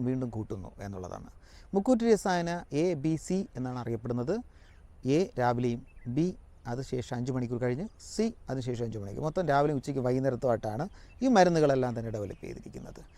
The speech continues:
അപ്പോൾ മുക്കൂറ്റി രസായനയെക്കുറിച്ചിട്ടുള്ള കൂടുതൽ അറിവുകൾക്ക് വേണ്ടിയിട്ട് ഞങ്ങളുടെ കസ്റ്റമർ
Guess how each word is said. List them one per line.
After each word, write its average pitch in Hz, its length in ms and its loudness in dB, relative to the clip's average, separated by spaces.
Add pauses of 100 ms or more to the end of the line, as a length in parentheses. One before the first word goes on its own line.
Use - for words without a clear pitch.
(260)
അപ്പോൾ 180 220 8
മുക്കൂറ്റി 208 380 6
രസായനയെക്കുറിച്ചിട്ടുള്ള 175 840 2 (120)
കൂടുതൽ 190 300 4 (100)
അറിവുകൾക്ക് 143 580 0
വേണ്ടിയിട്ട് 104 340 -6 (380)
ഞങ്ങളുടെ 113 320 -4
കസ്റ്റമർ 139 360 -2